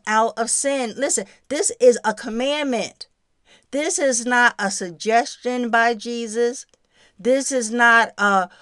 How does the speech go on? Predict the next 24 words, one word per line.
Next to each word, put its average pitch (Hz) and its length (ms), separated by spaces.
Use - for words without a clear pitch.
a 175 160
would 233 460
you, 269 320
could 277 320
you, 262 300
if 262 240
you 247 160
please, 262 640
it 240 240
would 214 260
really 262 360
be 247 240
nice 240 560
if 226 240
you 226 120
stay 247 480
out 214 220
of 185 100
sin. 240 640
No, 220 640
it 240 220
is 220 200
a 196 140
direct 196 880